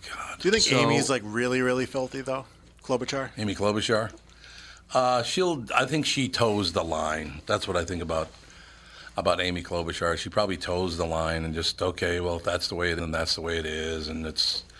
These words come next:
Speaker 2: Yeah, I could see her being a pushover, but, like, being
Speaker 1: Yeah.
Speaker 2: really heavily involved.
Speaker 1: Probably not.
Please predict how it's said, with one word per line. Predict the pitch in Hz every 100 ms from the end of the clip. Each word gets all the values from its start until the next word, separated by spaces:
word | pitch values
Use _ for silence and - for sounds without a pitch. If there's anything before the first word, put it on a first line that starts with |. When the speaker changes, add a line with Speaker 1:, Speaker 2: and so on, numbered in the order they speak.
| -
Speaker 2:
Yeah, | 123
I | 131
could | 151
see | 165
her | 135
being | 135 110
a |
pushover, | 104 165 156 113 98 95 95
but, | 110
like, | 113 104
being | 113
Speaker 1:
Yeah. | 104 113
Speaker 2:
really | 123 139 123
heavily | 113 123 120
involved. | 110 101 104 104 101 92
Speaker 1:
Probably | 240 196 175 113 92 87
not. | 87 85 90 95 - -